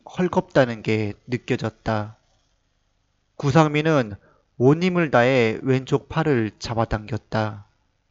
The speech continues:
그렇게 한참을 밀고 당기자 기둥이 서서히 빠지는 것이 느껴졌다.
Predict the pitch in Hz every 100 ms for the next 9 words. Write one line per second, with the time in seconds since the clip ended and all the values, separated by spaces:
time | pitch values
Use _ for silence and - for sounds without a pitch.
0 | _ _ _ _ _ _ - 160 - 175
1 | 156 117 - - - 208 - 220 202 175
2 | 131 113 - 127 127 131 123 110 110 123
3 | 117 104 - _ _ _ _ _ - 135
4 | 123 123 123 110 113 - - - 175 165
5 | 175 139 117 - - 160 151 165 160 131
6 | 120 - 110 101 113 - 120 110 101 -
7 | 107 107